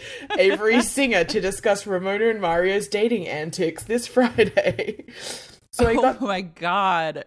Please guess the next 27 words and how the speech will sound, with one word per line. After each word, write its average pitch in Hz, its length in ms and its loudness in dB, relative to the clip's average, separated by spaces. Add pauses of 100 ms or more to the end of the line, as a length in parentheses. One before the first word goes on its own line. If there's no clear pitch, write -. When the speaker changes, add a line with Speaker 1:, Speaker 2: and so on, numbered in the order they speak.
(440)
Speaker 2:
I 240 80 2
got 262 220 4
Speaker 1:
<laughs> - 0 -
Speaker 2:
this, 277 480 -4
this 254 260 -4
interview, 254 600 0
this 214 280 -2
link 226 340 -2
to 247 120 0
an 208 80 -2
interview 208 440 -4
about 170 280 0
Carl 185 320 0
discussing 190 500 -4
how 180 180 -6
he's 240 180 -6
spending 214 260 -6
his 233 140 -6
quarantine 175 440 -6
in 196 120 -8
the 202 100 -8
Hamptons, 170 560 -6 (380)
why 208 240 4
he's 277 180 -2
watching 190 360 -6
beauty 226 300 -4
tutorials 165 760 0